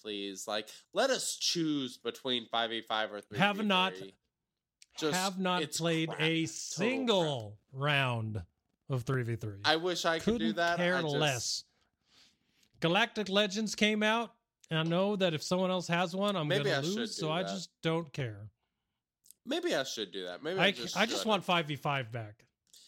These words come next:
Speaker 2: I just want
Speaker 1: Three v three
Speaker 2: five v five.
Speaker 1: is so terrible. I hate it. And
Speaker 2: Because I do love Grand Arena. Five v five.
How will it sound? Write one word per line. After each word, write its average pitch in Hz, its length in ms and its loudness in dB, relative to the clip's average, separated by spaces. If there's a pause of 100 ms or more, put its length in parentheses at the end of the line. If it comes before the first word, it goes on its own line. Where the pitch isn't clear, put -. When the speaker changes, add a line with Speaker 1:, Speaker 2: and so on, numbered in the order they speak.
(440)
Speaker 2:
I 160 120 -2
just 262 180 -8
want 226 160 2
Speaker 1:
Three 262 60 2
v 185 160 4 (100)
three - 0 -
Speaker 2:
five - 20 -8
v 135 300 2
five. 110 80 -2
Speaker 1:
is - 120 -4
so 139 380 2
terrible. 95 480 -8
I 90 160 -6
hate 95 200 -8
it. - 200 -14 (280)
And 165 520 4 (160)
Speaker 2:
Because 247 240 0
I 254 80 4
do 226 300 0
love 202 380 2
Grand 175 340 2
Arena. 139 320 -6 (920)
Five 180 220 0
v 151 60 -4
five. 120 260 -8